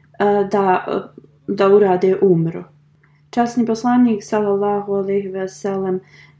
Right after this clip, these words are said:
je kampovao na Hudejbiji, ali Kurešije nisu dozvolili, e,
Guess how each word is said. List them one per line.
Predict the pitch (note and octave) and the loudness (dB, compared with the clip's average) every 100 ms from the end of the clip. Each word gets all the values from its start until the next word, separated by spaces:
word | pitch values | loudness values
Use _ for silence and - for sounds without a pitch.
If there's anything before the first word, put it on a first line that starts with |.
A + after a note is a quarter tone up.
| - | 0
je | G3 G3 F#3+ | 4 4 2
kampovao | - G#3+ G3 F#3 F#3 F3 F3 F3 F3+ | 0 2 2 -2 -2 0 0 -2 -2
na | F3+ F3 E3+ - - | -2 -2 -4 -8 -6
Hudejbiji, | F#3+ F3 F3 F3 F3+ G#3+ A3 A#3 B3 _ _ _ _ _ _ _ _ _ _ _ _ - | -6 -2 -2 0 -2 0 0 -2 -6 _ _ _ _ _ _ _ _ _ _ _ _ -4
ali | G4+ G4+ G4+ - - _ _ _ _ _ _ _ - G3+ - | 0 2 0 -2 -14 _ _ _ _ _ _ _ -10 -10 -4
Kurešije | A#3 A3+ A#3 A#3 - A#3+ A3+ | 0 4 4 2 -2 0 2
nisu | A3+ B3+ B3+ G#3+ | 2 2 0 -2
dozvolili, | F#3+ F#3+ G3 F#3 F#3 F#3+ F3+ F3+ | 0 -2 -2 0 2 4 2 0
e, | F3+ | -2